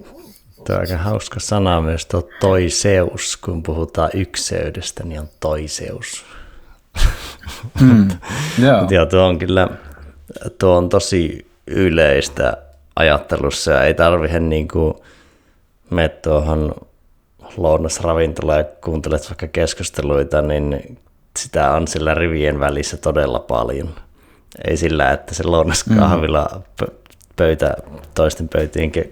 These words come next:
Speaker 1: kun-, keskusteluiden kuuntelu olisi oma harrastus, mutta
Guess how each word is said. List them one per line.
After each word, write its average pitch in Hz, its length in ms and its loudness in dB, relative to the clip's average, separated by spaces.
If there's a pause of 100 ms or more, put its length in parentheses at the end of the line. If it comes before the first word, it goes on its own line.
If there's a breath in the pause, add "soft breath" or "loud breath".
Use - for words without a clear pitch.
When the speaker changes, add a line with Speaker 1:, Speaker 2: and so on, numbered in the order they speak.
Speaker 1:
kun-, 90 240 -2 (160)
keskusteluiden - 720 -2
kuuntelu 90 500 0
olisi 90 280 0
oma 90 240 2
harrastus, 85 640 0
mutta - 280 -10